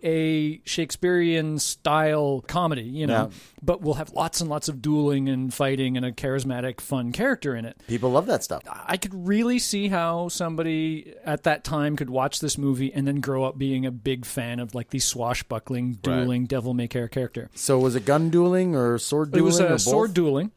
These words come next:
Speaker 2: Uh-huh.
Speaker 1: It, uh, features Stuart Granger as the main character. He plays the part of Scaramouche. Scaramouche is a standard commedia dell'arte character.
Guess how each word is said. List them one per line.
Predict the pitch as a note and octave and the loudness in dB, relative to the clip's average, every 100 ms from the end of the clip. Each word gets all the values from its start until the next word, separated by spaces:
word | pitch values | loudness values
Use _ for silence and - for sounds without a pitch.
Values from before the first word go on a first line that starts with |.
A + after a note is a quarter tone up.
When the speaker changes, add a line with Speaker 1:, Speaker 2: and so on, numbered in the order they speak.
| - | -4
Speaker 2:
Uh-huh. | A2 C3 - | -4 -2 -2
Speaker 1:
It, | D#3 - E3+ | -4 -2 0
uh, | D#3 D3 D3 | 2 2 2
features | D3 F#3+ - E3 | 0 -2 0 0
Stuart | G3 G3+ D3+ | 2 2 2
Granger | F3 E3+ E3+ E3+ | 0 0 0 0
as | D#3 D3+ - | 0 0 -2
the | D3+ | -2
main | D3 D3 | -2 -2
character. | - D3 C#3+ - C#3+ C3 - - - | -2 -4 -4 -4 -4 -4 -12 -20 -14
He | C#3 | -12
plays | - F3 D#3 | -6 -4 -4
the | C#3+ | -4
part | - A3 A3+ | -4 -2 -2
of | D3+ - | -2 -4
Scaramouche. | E3 C#3 C#3 C3+ B2+ - - | -2 -2 0 -2 -2 -6 -8
Scaramouche | - E3 D#3 D#3 - | -4 -2 0 -2 -4
is | D3+ C3+ | -2 0
a | C#3 C3 B2+ | 0 0 -2
standard | - - C3+ C3+ C3+ A#2 | -4 -4 -2 -2 -4 -4
commedia | C3+ B2+ C3+ B2+ | -4 -2 0 0
dell'arte | C3 C3 B2+ A#2+ C3+ A#2+ A#2+ - | -2 -2 -2 -2 -4 -4 -6 -4
character. | C3 A#2+ G2 B2+ | -2 -2 -2 -6